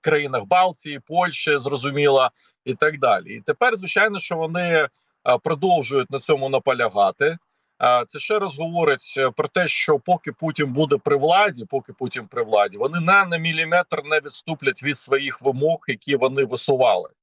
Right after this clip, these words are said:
Е, і це повинні розуміти і країни нато, і повинні, і повинні, е, розуміти, м, в тому числі, е, союзники нато, які туди входять туди.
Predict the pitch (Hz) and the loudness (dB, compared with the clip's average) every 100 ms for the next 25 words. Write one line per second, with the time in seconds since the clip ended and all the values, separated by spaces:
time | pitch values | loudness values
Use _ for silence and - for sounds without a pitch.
0 | _ _ _ _ _ 120 120 120 117 135 | _ _ _ _ _ 2 4 4 0 -4
1 | - 165 156 143 151 143 135 131 135 123 | -4 -2 -2 -2 0 -2 -2 -4 -6 -4
2 | - 123 139 135 131 131 147 180 151 127 | -4 -2 0 0 0 2 2 2 -2 -2
3 | 135 117 143 147 135 127 127 127 131 139 | -4 -2 -2 -2 -2 -2 -6 -4 0 0
4 | 143 135 127 110 120 123 127 131 139 151 | 0 0 -2 0 2 2 0 -8 -6 -4
5 | - 127 127 123 117 110 110 117 120 120 | 0 2 4 4 2 0 -6 -16 -8 -4
6 | 110 139 135 131 123 - 127 131 123 120 | -2 -2 -4 -6 -8 -6 0 4 4 4
7 | 113 113 117 117 117 117 120 120 117 110 | 4 4 4 2 2 2 2 4 4 4
8 | 151 175 175 107 113 - 117 151 180 143 | 0 0 -2 -4 -6 -4 0 2 2 -2
9 | 120 - 135 139 117 117 _ 151 107 92 | -4 -10 -16 -14 -14 -14 _ 0 0 -4
10 | - 90 403 | -18 -12 -12